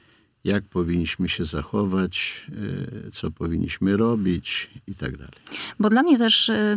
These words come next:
Speaker 2: znaczący jest fakt, że, mm, wielcy Polacy i, em, sługa Boży, kardynał Stefan Wyszyński i święty Jan Paweł drugi, którego setną rocznicę urodzin obchodziliśmy całkiem niedawno, o czym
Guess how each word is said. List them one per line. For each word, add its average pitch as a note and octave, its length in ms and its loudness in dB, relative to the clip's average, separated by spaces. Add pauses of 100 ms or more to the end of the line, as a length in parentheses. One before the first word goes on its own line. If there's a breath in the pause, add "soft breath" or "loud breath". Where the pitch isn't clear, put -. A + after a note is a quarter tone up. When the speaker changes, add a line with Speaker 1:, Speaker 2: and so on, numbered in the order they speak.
Speaker 2:
znaczący G#3+ 600 6
jest G3 260 4
fakt, F#3 440 -2
że, G3+ 520 4 (180)
mm, G3 680 4
wielcy A3+ 400 4
Polacy F3 640 -2 (100)
i, G#3 400 4 (400 loud breath)
em, G3+ 680 4 (140)
sługa G#3+ 400 4
Boży, F3+ 260 0
kardynał A3+ 420 8
Stefan G#3 440 4
Wyszyński F3+ 840 2
i G3 180 4
święty A3 360 6
Jan G#3+ 200 8
Paweł G3+ 300 4
drugi, F3+ 320 2
którego F3+ 440 -4
setną G3+ 380 4
rocznicę F#3+ 480 4
urodzin F#3 380 2
obchodziliśmy F#3+ 640 0
całkiem G3 420 4
niedawno, E3+ 380 0
o F3+ 60 -4
czym F#3 220 -4